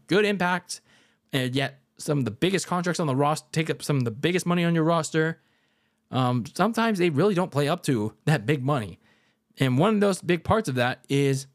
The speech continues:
it's always having a hard time just stopping the run, especially late in the season, especially during these two playoff games, stopping the likes of Aaron Jones and, and David Montgomery and Jahmyr Gibbs.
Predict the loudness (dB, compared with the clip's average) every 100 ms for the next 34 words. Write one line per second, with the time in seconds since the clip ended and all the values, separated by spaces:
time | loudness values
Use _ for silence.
0 | _ _ _ _ _ _ _ _ _ _
1 | -2 0 0 0 0 0 0 0 0 0
2 | 0 -4 -6 -14 -4 -2 2 2 2 0
3 | 0 -2 -2 0 -2 -2 -2 -2 -2 -2
4 | -2 -4 -4 -6 -10 _ _ _ _ 0
5 | 2 2 2 2 0 0 0 -2 -2 0
6 | 2 2 2 0 -2 -2 -8 -14 _ _
7 | _ _ 0 2 2 2 0 0 0 0
8 | 0 2 0 0 0 0 0 0 -2 -2
9 | -2 -4 _ _ _ _ _ -4 -2 0
10 | 0 0 0 2 0 0 0 0 -2 0
11 | 2 2 0 -2 -4 -12